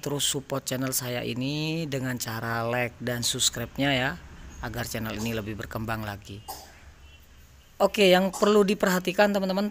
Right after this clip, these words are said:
tekan tombol ya. Di sini di belakang ya, teman-teman. Di belakang di situ ada tombol volume atas dan volume bawah kan. Nah, di sini tekan tombol volume bawahnya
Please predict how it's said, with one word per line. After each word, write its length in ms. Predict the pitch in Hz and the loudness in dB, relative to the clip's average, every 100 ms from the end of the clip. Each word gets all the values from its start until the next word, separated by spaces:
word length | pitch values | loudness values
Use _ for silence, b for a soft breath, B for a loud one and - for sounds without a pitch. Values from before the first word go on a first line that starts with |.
| - | -2
tekan 640 | 220 - - 156 175 196 - - | -4 -6 0 2 2 -4 -12 -2
tombol 560 | 170 165 156 135 143 170 | 2 2 2 4 4 2
ya. 240 | 156 147 - - - - | -4 -6 -10 -20 -18 -4
Di 80 | |
sini 480 | 127 143 160 180 185 | -2 0 0 0 0
di 160 | 151 151 | 0 0
belakang 480 | 143 143 - 170 135 | 2 2 2 -2 -2
ya, 240 | 120 147 | -4 -8
teman-teman. 400 | 120 113 113 175 - B B B B - | -10 -8 -8 -8 -12 B B B B -10
Di 80 | 131 | -6
belakang 480 | 131 143 - 175 170 | 0 2 2 2 2
di 80 | 151 | 0
situ 160 | - | 0
ada 320 | 190 151 143 143 | 0 2 0 0
tombol 480 | 147 143 139 135 | -2 -2 0 -2
volume 640 | 127 139 127 127 127 131 - - | -2 -4 -2 -4 -4 -6 -8 -10
atas 320 | 127 - 143 131 | -8 -6 -6 -4
dan 160 | 123 | -4
volume 400 | - 120 127 127 | -4 -8 -6 -4
bawah 320 | 131 151 117 | 4 4 4
kan. 160 | 147 147 - B B B B B B | -2 -10 -16 B B B B B B
Nah, 240 | 135 123 113 | -2 0 0
di 80 | |
sini 320 | 127 170 202 208 | -2 0 -2 0
tekan 480 | 190 - 190 190 | 0 4 2 2
tombol 480 | 180 165 147 147 151 | 0 2 4 4 2
volume 400 | - 147 143 139 | -2 0 0 0
bawahnya 560 | 123 113 107 107 98 | 0 0 0 -4 -6